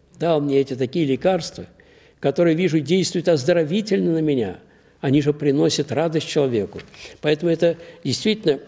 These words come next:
очень часто многие думают, что видеть всё больше свою греховность, это можно впасть в полное уныние, даже отчаяние.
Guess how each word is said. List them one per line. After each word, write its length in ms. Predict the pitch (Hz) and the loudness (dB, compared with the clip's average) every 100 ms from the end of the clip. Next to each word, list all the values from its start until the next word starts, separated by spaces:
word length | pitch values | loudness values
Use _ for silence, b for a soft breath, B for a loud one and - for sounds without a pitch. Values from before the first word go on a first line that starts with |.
| - | 0
очень 300 | 151 147 143 | 0 0 -4
часто 400 | - 202 190 151 | 0 0 0 -2
многие 540 | 127 147 185 131 131 | 0 2 2 0 -4
думают, 680 | 110 151 220 170 110 85 - - B B B | 0 2 4 4 2 -2 -8 -20 B B B
что 420 | - - 147 139 | -8 2 2 2
видеть 340 | 139 180 151 135 | -2 -2 0 -2
всё 140 | - | -4
больше 360 | 131 180 165 139 | 0 0 0 -2
свою 220 | - 151 | 0 0
греховность, 720 | 123 110 - 233 208 117 - | 0 -2 2 2 2 -2 -2
это 140 | 135 | -2
можно 260 | 143 175 160 | 2 2 2
впасть 420 | - 180 175 - | 0 0 0 -2
в 120 | - | -14
полное 380 | - 190 185 175 | 0 4 4 2
уныние, 760 | - 170 170 233 214 147 101 80 B B B | -2 0 2 4 6 4 2 -2 B B B
даже 240 | 139 156 165 | -2 -2 0
отчаяние. 920 | 185 175 - 226 185 139 107 85 | 0 0 2 2 4 0 0 -4